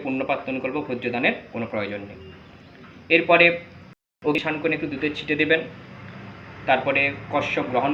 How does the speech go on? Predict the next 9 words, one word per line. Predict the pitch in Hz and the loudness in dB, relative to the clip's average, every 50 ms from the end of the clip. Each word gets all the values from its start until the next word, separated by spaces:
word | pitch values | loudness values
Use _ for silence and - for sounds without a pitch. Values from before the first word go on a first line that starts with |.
| 147 | 0
করবেন, | 156 - - _ - 156 156 180 | -2 -4 -4 _ -2 -2 -2 -2
অর্থাৎ | - 139 127 127 123 120 | 2 2 2 2 2 -2
হুতাবশেষ | 120 - 147 143 139 139 131 - 147 135 131 | 4 6 6 6 6 4 0 -2 -2 -2 -2
গ্রহণ | 127 117 131 139 143 135 | -2 -2 -2 -2 -4 -4
করবেন, | 143 143 156 143 127 | -4 -4 -4 -4 -2
হোমের | 123 127 127 127 - | -2 -2 -2 2 2
কালি | 120 127 165 214 - - - - - - - - - - - - 117 | 2 2 2 -2 -6 -10 -16 -20 -20 -20 -20 -20 -20 -20 -16 -12 -6
দিয়ে | 123 131 147 156 160 160 156 143 | 0 2 6 6 6 4 4 2
ওম | 147 151 | 2 2